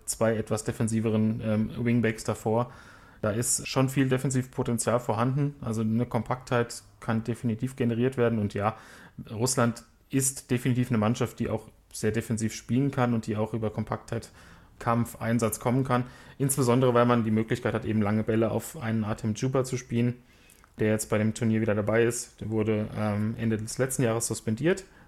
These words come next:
wurde aus dem Kader gestrichen, weil er ein etwas unschönes Video, ähm, online aufgetaucht ist. Fehlte dann in der Länderspielpause, ist jetzt wieder dabei, nicht ganz unumstritten, aber ist eben einer der wichtigsten Spieler, den sie haben. Und wenn er dann die langen Bälle festmachen kann und ge-,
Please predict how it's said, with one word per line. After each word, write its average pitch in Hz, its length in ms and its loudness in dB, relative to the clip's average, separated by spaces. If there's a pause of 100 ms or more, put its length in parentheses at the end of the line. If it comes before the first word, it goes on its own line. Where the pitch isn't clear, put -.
wurde 120 80 -4
aus 117 80 0
dem 117 80 -2
Kader 131 280 2
gestrichen, 131 500 -2
weil 113 160 2
er 113 80 4
ein 113 280 0
etwas 117 320 -4
unschönes 131 600 0
Video, 135 500 2
ähm, 120 260 0
online 123 360 2
aufgetaucht 123 560 -2
ist. 127 280 -2 (540)
Fehlte 127 260 -2
dann 113 340 2
in 113 120 2
der 110 100 4
Länderspielpause, 113 880 2 (220)
ist 117 80 -2
jetzt 120 180 0
wieder 120 120 4
dabei, 117 340 4
nicht 120 220 0
ganz 113 180 0
unumstritten, 127 580 0
aber 110 120 2
ist 110 120 0
eben 113 180 -2
einer 107 160 0
der 104 100 -2
wichtigsten 110 360 -6
Spieler, 120 220 -2
den 110 160 0
sie 110 120 -2
haben. 113 220 0
Und - 520 -12
wenn 104 100 0
er 110 120 2
dann 113 260 0 (340)
die 120 60 0
langen 104 240 2
Bälle 104 180 0
festmachen 110 540 -4
kann 104 180 -4
und 101 140 -4
ge-, 117 100 -6